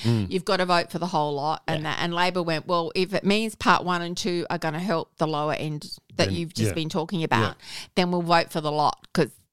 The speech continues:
Speaker 2: you, like, that's gonna get those
Speaker 1: Something,
Speaker 2: people
Speaker 1: something.
Speaker 2: something."
Speaker 1: Yep.
Speaker 2: And now Labor are going, "Well, we said we'd vote for that, so we're gonna vote for it. And we,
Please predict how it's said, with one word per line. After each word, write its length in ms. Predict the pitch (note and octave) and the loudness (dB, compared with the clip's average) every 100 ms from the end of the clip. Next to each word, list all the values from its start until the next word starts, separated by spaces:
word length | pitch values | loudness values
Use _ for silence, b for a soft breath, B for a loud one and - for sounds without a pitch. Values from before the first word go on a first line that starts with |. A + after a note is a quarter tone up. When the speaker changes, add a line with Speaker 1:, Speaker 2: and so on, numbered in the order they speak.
| _ _ _ | _ _ _
Speaker 2:
you, 100 | F3 | 4
like, 260 | - - - | 6 4 2
that's 200 | - - | -4 0
gonna 200 | F3+ E3 | -2 0
get 200 | F3 - | -2 4
those 120 | D#3+ | 6
Speaker 1:
Something, 240 | C#3 G2 | 6 4
Speaker 2:
people 240 | F3 - D#3 | 0 0 2
Speaker 1:
something. 440 | C#3+ F2+ E2+ B2+ | 4 4 0 -2
Speaker 2:
something." 100 | B2+ | 0
Speaker 1:
Yep. 120 | A2 B B B B B | -2 B B B B B
Speaker 2:
And 500 | - A#3+ A3+ A3+ G3 | 0 2 2 -2 -4
now 320 | A3 A#3 A3+ C4 | 0 2 4 4
Labor 380 | B3 G#3+ G#3+ F#3 | 4 4 2 2
are 60 | |
going, 560 | F#3 F3 F3 E3+ E3+ F3 B B B B | 2 2 2 0 -2 -8 B B B B
"Well, 480 | F#3+ G3 F#3 F#3 - _ _ _ _ | 4 8 8 4 0 _ _ _ _
we 320 | G3 G#3+ G#3 | 2 4 4
said 340 | G3+ - A#3+ A#3 | 2 2 2 2
we'd 200 | B3 F3+ | -2 2
vote 280 | E3+ F3 | 2 2
for 100 | - | 0
that, 340 | E3 B2 A#2+ - _ | 0 2 2 -2 _
so 240 | - G#3 | 2 4
we're 120 | F3+ | 4
gonna 200 | F3+ E3+ | 2 0
vote 240 | D#3+ D#3+ - | 2 2 2
for 260 | - D3+ C#3 | 0 0 2
it. 120 | - | 2
And 180 | F3 E3+ | 0 2
we, 320 | F#3 F3+ E3+ | 0 -2 -6